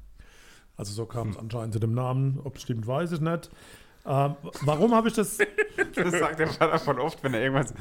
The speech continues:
Speaker 3: <laughs> so einen Fakt rausgesucht hat. Äh, ob's stimmt, weiß ich nicht.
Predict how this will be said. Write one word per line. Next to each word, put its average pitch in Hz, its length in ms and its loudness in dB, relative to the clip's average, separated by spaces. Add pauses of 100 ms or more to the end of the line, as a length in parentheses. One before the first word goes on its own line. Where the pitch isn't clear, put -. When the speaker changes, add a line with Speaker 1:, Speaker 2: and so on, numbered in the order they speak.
(180)
Speaker 3:
<laughs> - 240 -12
so 156 400 4
einen 156 120 0
Fakt - 360 2
rausgesucht 156 640 2
hat. 160 180 -2 (300)
Äh, 170 420 6
ob's 123 240 2
stimmt, 147 300 4 (160)
weiß 180 300 4
ich 160 80 -2
nicht. 165 200 6